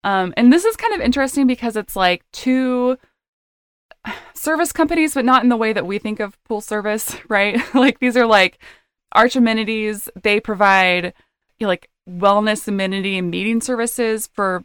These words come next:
like, commercial and residential properties, so hotels and clubs and that kind of stuff.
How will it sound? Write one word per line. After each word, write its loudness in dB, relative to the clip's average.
like, -6
commercial -6
and -4
residential -6
properties, -10
so -6
hotels -4
and -8
clubs -4
and -6
that -4
kind -8
of -8
stuff. -4